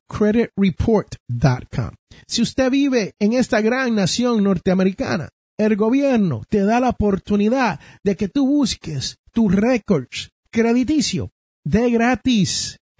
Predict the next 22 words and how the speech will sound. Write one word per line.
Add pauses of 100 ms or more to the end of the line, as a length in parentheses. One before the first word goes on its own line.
(140)
No
le
pagues
a
nadie (240)
porque
busquen
su
récord,
porque
usted
lo
puede
hacer (360)
independientemente
por
sí
solo
a
través (260)
de
esta